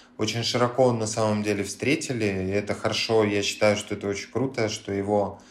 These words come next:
так много читали, потому что это действительно очень важная история. Осенью я хочу отметить не материал, а две серии. Первая серия — это три поездки в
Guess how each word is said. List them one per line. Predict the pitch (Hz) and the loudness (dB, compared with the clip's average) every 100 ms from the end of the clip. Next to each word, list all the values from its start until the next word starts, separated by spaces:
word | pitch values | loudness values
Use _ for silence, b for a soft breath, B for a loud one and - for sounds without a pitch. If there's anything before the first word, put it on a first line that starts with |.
| B B - | B B 2
так | 113 110 | 4 4
много | 113 113 110 110 | 2 0 0 -2
читали, | - - 151 147 | 0 4 6 4
потому | - 107 | 0 -6
что | 107 - | -4 -2
это | 104 | -4
действительно | 101 - 123 120 113 | -6 -6 -4 -2 0
очень | 104 104 | 0 -2
важная | 98 104 101 95 92 | 4 4 4 -4 -4
история. | - 90 85 85 - _ - | -6 -6 -6 -8 -14 _ 0
Осенью | 127 151 143 131 123 117 113 107 107 - - | 4 4 2 -2 0 0 0 -4 -12 -20 -10
я | 104 117 | 2 4
хочу | 120 120 120 | 4 0 0
отметить | 113 117 113 - | 0 0 -4 -6
не | 117 117 | -4 -2
материал, | 117 113 120 131 165 139 | 0 0 2 6 8 6
а | |
две | 110 117 | 4 2
серии. | 113 - 120 110 92 85 85 - - - | 0 0 0 0 -2 -4 -10 -16 -14 2
Первая | 123 127 120 117 | 6 8 8 6
серия — | - 131 127 120 113 107 107 | 4 0 4 6 6 6 2
это | 110 107 104 104 101 101 98 92 - - - - | -2 0 2 4 2 -2 -8 -12 -18 -20 -18 -4
три | 120 127 | -2 0
поездки | 127 113 113 123 - - - 107 | 2 2 4 2 0 -10 -4 -4
в | 104 | -4